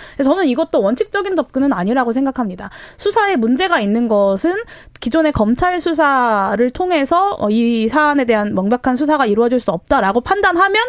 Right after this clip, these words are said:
특검을 하는 건데, 여기에 또다시 국민의힘과의 협상 가능성, 이런 것들을, 어, 더 붙여, 덧붙여가면서 더 우선순위로 놓고 가는 것은 저는 좀 우선순위가 바뀌어 있는 거다라는 생각을 하고요.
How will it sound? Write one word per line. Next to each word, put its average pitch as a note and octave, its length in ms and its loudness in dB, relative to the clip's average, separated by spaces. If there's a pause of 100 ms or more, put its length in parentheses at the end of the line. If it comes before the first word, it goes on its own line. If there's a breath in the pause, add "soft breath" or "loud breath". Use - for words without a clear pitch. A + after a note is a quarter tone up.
특검을 G#4+ 400 0
하는 F#4+ 220 0
건데, G3+ 400 0 (300 loud breath)
여기에 E4 360 2
또다시 E4+ 380 0
국민의힘과의 C#4+ 880 2
협상 D#4 340 -2
가능성, A3 540 -2
이런 D4+ 240 2
것들을, C4 400 0 (300 loud breath)
어, G3+ 120 -2
더 C4 300 2
붙여, - 420 -2
덧붙여가면서 G3+ 800 -2
더 G3+ 100 0
우선순위로 D#4+ 640 0
놓고 A3 220 -2
가는 G#3+ 320 -2
것은 A#3+ 320 -4 (260 loud breath)
저는 B3 280 -2
좀 A3+ 220 -2
우선순위가 C#4 460 0
바뀌어 C#4 400 -2
있는 G#3 220 -2
거다라는 F#3+ 640 -2
생각을 D4 440 0
하고요. B3+ 500 -2